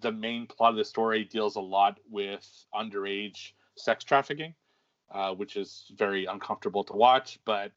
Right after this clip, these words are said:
at least the main character is totally against it, and he tries to stop it.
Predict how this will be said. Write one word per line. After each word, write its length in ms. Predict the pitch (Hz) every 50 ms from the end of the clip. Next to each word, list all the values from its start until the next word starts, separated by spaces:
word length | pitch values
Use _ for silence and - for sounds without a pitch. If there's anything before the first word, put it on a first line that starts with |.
| - 104
at 120 | 104 101
least 260 | 98 107 104 98 _
the 80 | - 104
main 200 | 98 101 104 95
character 640 | - - 107 107 104 - - 110 104 104 104 104 - _ _ _ _ _ _ _ _ _
is 300 | - 104 101 98 95 90
totally 440 | - - - 120 113 107 101 101 95
against 380 | 90 87 101 98 95 - - -
it, 240 | 104 98 98 - -
and 200 | 101 95 95 92
he 140 | 92 104 98
tries 340 | - - - 98 - - -
to 80 | -
stop 340 | - - - 104 107 110 -
it. 220 | 113 110 110 -